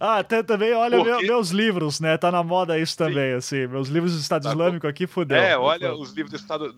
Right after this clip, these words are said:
Speaker 2: Vê, tira, vê uma foto sua no Instagram que atrás tem um livro escrito Estado Islâmico.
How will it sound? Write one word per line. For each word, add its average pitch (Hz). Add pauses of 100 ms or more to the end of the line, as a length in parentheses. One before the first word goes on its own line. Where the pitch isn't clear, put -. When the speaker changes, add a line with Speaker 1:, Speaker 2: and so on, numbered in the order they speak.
Speaker 2:
Vê, 135
tira, 170
vê 131
uma 185
foto 185
sua 170
no 165
Instagram 143
que 175
atrás 156
tem 170
um 151
livro 127
escrito 120
Estado 175
Islâmico. 135